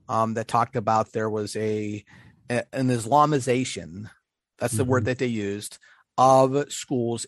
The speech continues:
Speaker 1: in Birmingham. And so
Speaker 2: Birmingham,
Speaker 1: it's
Speaker 2: England.
Speaker 1: Yeah. And, um,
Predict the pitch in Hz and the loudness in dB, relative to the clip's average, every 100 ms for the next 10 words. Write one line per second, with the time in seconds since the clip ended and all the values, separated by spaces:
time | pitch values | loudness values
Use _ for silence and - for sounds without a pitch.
0 | - 117 110 110 101 90 - - 135 _ | -6 -2 0 -2 -2 -10 -16 -18 -20 _
1 | _ _ _ _ - _ 113 113 113 - | _ _ _ _ -20 _ -4 -4 -4 0
2 | 120 117 117 117 113 117 - 120 120 127 | 2 2 0 -2 -2 -6 -2 2 4 4
3 | 120 110 101 90 90 87 - _ 107 107 | 2 2 -2 -6 -10 -12 -16 _ -2 0
4 | 104 110 - _ 131 127 127 127 120 - | 0 -2 -6 _ -4 0 0 -2 -6 -6
5 | - 120 120 120 123 120 | -2 0 0 -2 -4 -6